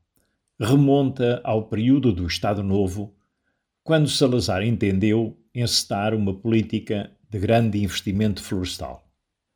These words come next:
Situadas à entrada das matas, funcionavam em permanência com um guarda florestal residente, sendo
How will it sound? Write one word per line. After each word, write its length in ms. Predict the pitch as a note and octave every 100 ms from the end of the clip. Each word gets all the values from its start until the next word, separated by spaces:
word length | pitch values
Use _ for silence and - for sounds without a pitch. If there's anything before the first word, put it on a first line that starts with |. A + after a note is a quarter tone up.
| _ -
Situadas 800 | - F3 D#3 C3+ F#2+ D#2+ F#2+ G2
à 100 | B2
entrada 400 | A2+ D#2 E2 G2+
das 200 | A2 F#2
matas, 680 | G2 G#2 - A2 - - - _ _ _ _ _ _ _
funcionavam 880 | - D3+ - C3 A2+ G2 E2+ G#2+ C3
em 100 | B2+
permanência 920 | G#2 G2+ F#2+ G2 G2 - G#2+ G#2 B2 _ _ _ _ _ _ -
com 220 | D#3 D3+
um 80 | C3+
guarda 460 | B2 F#2+ G2 G#2+
florestal 640 | G#2 B2+ A2 - A2+ E2+ E2
residente, 840 | B2 F#2 G#2 G2+ G#2+ G2+ - - _ _ _ _ _ _
sendo 640 | - - C#3+ C3+ B2+ B2